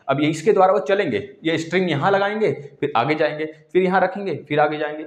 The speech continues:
इस तरह इनका बढ़ने का क्रम होता है, गमनात्मक क्रम जिसे बोलते हैं, ये बात आपको पता होना चाहिए।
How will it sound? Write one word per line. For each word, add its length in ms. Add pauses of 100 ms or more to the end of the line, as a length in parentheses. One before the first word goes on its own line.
इस 100
तरह 120
इनका 180
बढ़ने 360
का 100
क्रम 200
होता 260
है, 60 (200)
गमनात्मक 720
क्रम 140
जिसे 200
बोलते 320
हैं, 180 (180)
ये 60
बात 180
आपको 180
पता 160
होना 220
चाहिए। 380